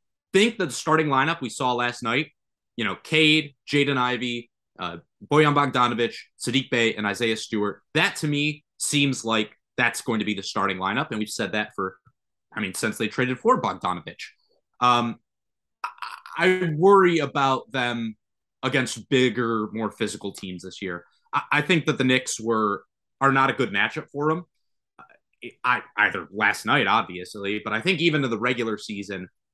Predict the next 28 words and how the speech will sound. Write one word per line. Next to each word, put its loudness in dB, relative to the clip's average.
that 2
is -2
gonna -2
be -2
a, -2
they're 2
gonna 2
have 6
a 4
lot 6
of -6
trouble -2
switching 0
with -4
Bogdanovic 2
and -10
Bey. 2
If -10
you 6
have 4
a 0
team -4
that -2
has -4
two -4
legitimate -4
interior -6
threats, -4